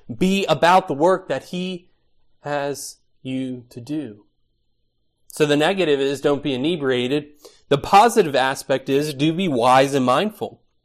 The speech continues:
So what are those wise things that you can do, right? So, so when he says,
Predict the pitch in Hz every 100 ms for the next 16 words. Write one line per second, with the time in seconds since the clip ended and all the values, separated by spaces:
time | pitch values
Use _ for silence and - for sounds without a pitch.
0 | _ _ _ _ _ - - - 160 196
1 | 233 202 185 139 120 123 147 170 - 147
2 | 139 151 - _ _ _ 143 147 170 151
3 | 180 196 208 139 127 127 147 156 170 151
4 | - - - - 170 170 170 - 196 190
5 | 185 -